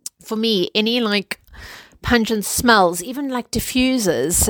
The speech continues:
actually trigger migraines for me. They're really not good for me. I sh-, I don't actually have anything that's, like, smelly in my house.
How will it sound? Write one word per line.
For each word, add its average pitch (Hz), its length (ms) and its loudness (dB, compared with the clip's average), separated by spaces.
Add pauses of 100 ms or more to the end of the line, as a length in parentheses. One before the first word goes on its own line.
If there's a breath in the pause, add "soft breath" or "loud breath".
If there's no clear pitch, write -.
actually 226 380 0
trigger 226 300 0
migraines 208 500 2
for 190 100 0
me. 165 140 -4
They're 180 140 4
really 185 400 6
not 170 180 0
good 156 180 0
for - 100 -12
me. 147 100 -6
I 147 80 -6
sh-, 156 140 -10
I 180 120 -2
don't 185 500 -6
actually 208 280 -4
have 185 160 -4
anything 202 380 0
that's, 190 220 -6
like, 175 140 -4
smelly 196 440 0
in 190 80 -2
my 185 100 2
house. 214 460 2